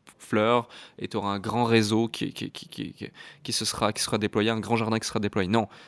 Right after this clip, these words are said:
il faut que tu reviennes constamment, de manière régulière, vers ce réseau, vers ces graines et que tu les arroses, que tu entretiennes justement ce jardin. C'est pareil dans le réseau. Il faut que tu entretiennes ces relations,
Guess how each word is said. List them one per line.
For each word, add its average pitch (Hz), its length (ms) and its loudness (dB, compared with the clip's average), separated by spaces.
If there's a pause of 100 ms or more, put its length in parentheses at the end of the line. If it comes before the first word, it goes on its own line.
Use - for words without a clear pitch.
(120)
il 113 60 -4
faut 135 160 2
que - 80 -8
tu - 100 -6
reviennes 123 680 0
constamment, 120 560 0
de 165 60 -2
manière 107 240 -2
régulière, 113 640 0 (260)
vers 110 300 0
ce - 140 0
réseau, 107 580 2
vers 120 180 -4
ces - 140 -8
graines 107 360 -2 (360)
et 123 80 0
que - 80 -16
tu 160 280 -2
les 120 200 -2
arroses, 107 500 -2
que - 80 -6
tu 113 240 -6
entretiennes 139 800 0
justement 110 640 0 (200)
ce - 200 -4
jardin. 101 380 0 (360)
C'est - 220 -6
pareil 151 240 8
dans 143 120 2
le 127 60 2
réseau. 107 320 -2 (300)
Il - 80 -6
faut 139 160 4
que - 80 -14
tu 147 140 2
entretiennes 143 800 2
ces - 180 4
relations, 104 460 2